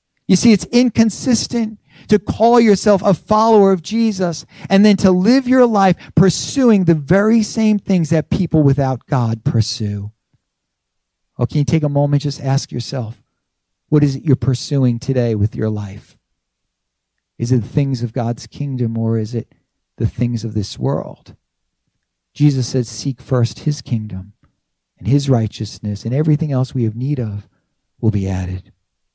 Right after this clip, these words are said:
And finally, this morning, John would say to us, it's inconsistent to call yourself a follower of Jesus and yet love this world. Why? Because this world is temporary,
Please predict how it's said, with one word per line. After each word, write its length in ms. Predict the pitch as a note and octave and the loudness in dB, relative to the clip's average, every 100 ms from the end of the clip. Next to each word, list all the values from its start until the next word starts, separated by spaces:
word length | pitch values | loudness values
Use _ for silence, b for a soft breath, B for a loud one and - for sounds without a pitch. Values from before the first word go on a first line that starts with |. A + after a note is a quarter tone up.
| _ _ _ _ _ - _ | _ _ _ _ _ -20 _
And 100 | - | -6
finally, 380 | C3+ C3+ C3 B2+ | 0 2 4 2
this 260 | A#2 - G#2 | 2 2 2
morning, 400 | C3 B2+ A#2 G#2+ _ _ _ _ _ _ _ _ _ _ | 4 2 0 -6 _ _ _ _ _ _ _ _ _ _
John 260 | - C#3+ C3+ | -2 0 2
would 120 | B2+ | 0
say 280 | - C#3 C#3 | 0 0 2
to 120 | C3+ | 2
us, 320 | B2 A#2 - - _ _ _ _ - | 0 -2 -8 -18 _ _ _ _ -8
it's 160 | C3 | 0
inconsistent 680 | D#3 D3+ C#3+ - F3 - D3 | 2 4 0 2 0 2 -2
to 80 | C#3 | -4
call 260 | - C#3+ D3 | -2 2 4
yourself 360 | C#3 - C3 | 4 2 0
a 80 | C3 | 0
follower 540 | - - C3+ C#3 C#3 | -2 -2 0 2 0
of 240 | B2+ C3 A#2+ | 2 0 -2
Jesus 640 | - C3+ C3 A#2 A2 - b b b | -2 0 0 -2 -6 -8 b b b
and 100 | C3+ | 0
yet 180 | C3+ C3 | 0 0
love 260 | C#3 C#3 C3 | 0 2 2
this 300 | B2+ - - | 0 -2 -4
world. 440 | C3 C3 A#2+ A#2+ | 0 2 2 2
Why? 240 | C3 C3+ | 2 2
Because 340 | C3 B2+ C3+ B2+ B B | 2 0 0 0 B B
this 260 | - C#3 - | 0 0 2
world 460 | C3 D3+ E3 F#3 F3+ | 2 4 4 0 0
is 240 | D#3 C3 | -2 -2
temporary, 1000 | - - - D#3+ C3 A2 F#2+ E2+ E2+ E2 | -8 -6 -4 -2 -2 -2 -2 -6 -10 -18